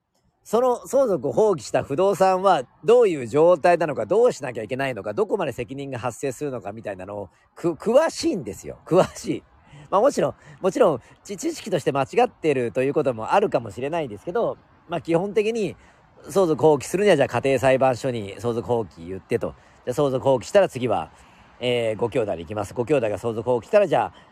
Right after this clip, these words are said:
えー、か-、管財人に権利が移りますと。管財人に権利は移るんですけど、えー、そうした相続の確定していない間は、もしかしたら、その相続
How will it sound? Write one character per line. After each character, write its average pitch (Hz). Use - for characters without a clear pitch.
え 117
ー、 -
か-、 139
管 143
財 131
人 127
に 123
権 131
利 107
が 95
移 -
り 107
ま 107
す -
と。 90
管 185
財 196
人 196
に 185
権 196
利 143
は 127
移 -
る 180
ん -
で 147
す -
け 190
ど、 208
え 139
ー、 -
そ 156
う -
し -
た 160
相 170
続 143
の 185
確 -
定 170
し -
て 170
い 156
な 185
い 165
間 170
は、 214
も 233
し -
か 220
し -
た 269
ら、 175
そ 151
の 143
相 160
続 156